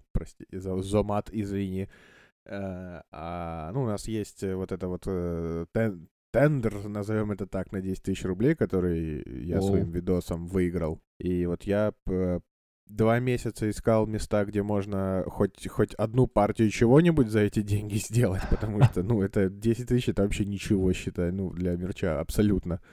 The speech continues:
Speaker 2: Это сотка евро плюс-минус?
Speaker 1: М, нет. Это
Speaker 2: Или
Speaker 1: даже,
Speaker 2: это
Speaker 1: э,
Speaker 2: косарь
Speaker 1: да, нет,
Speaker 2: евро?
Speaker 1: это д-, это, это
Speaker 2: Я
Speaker 1: где-то
Speaker 2: зап-, нет,
Speaker 1: сто,
Speaker 2: это сотка, да.
Speaker 1: сто пятьдесят,
Speaker 2: Ага,
Speaker 1: сто пятьдесят
Speaker 2: ух
Speaker 1: где-то.
Speaker 2: ты, Вася.
Speaker 1: А,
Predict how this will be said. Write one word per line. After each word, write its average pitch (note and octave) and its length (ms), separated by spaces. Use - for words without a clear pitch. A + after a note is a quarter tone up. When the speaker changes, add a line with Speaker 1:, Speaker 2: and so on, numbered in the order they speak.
Speaker 2:
Это B2 180
сотка - 340
евро F3 300
плюс-минус? A#2 640
Speaker 1:
М, A2+ 1080
нет. F#2+ 720
Это F#2+ 260
Speaker 2:
Или G2+ 80
Speaker 1:
даже, C3 80
Speaker 2:
это B2+ 120
Speaker 1:
э, - 20
Speaker 2:
косарь B2+ 380
Speaker 1:
да, A2+ 60
нет, A2+ 120
Speaker 2:
евро? C3 160
Speaker 1:
это C3+ 120
д-, A#2+ 300
это, A#2+ 140
это B2 400
Speaker 2:
Я B2 160
Speaker 1:
где-то B2+ 100
Speaker 2:
зап-, B2 100
нет, C3 140
Speaker 1:
сто, B2 60
Speaker 2:
это A#2+ 120
сотка, A2+ 360
да. G#2+ 80
Speaker 1:
сто - 0
пятьдесят, G#2 340
Speaker 2:
Ага, - 60
Speaker 1:
сто G#2+ 140
пятьдесят G#2+ 480
Speaker 2:
ух A2 120
Speaker 1:
где-то. E2 140
Speaker 2:
ты, A2 160
Вася. G2 640
Speaker 1:
А, F2 460